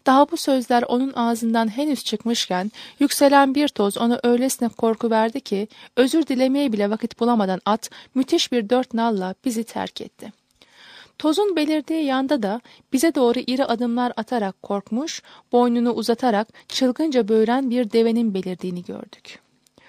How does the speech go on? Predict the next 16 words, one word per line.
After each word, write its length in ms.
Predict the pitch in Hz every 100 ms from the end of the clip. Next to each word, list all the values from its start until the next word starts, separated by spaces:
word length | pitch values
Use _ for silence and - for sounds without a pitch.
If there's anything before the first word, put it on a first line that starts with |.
| - - -
Ölçüyü 440 | 262 302 - 392
aşarcasına 800 | - 277 330 330 - 233 - 220
iri 200 | 220 247
olan 360 | 285 233 196 208
bu 100 | 277
hayvanın 500 | - 226 214 202 202
görünümüyle 760 | 214 214 208 220 226 170 196 - - - -
arslan 520 | 220 220 - 254 302 _ - -
onun 340 | 247 285 302
Beni 200 | 262 269
Adem 420 | 262 254 254 277 240
olabileceğini 680 | 214 202 208 202 214 208
hükmetti 500 | 214 - 214 - 285
ve 160 | 220 - - - _ 247
bana 220 | 277 277
danışmadan 720 | 269 311 - 220 196 208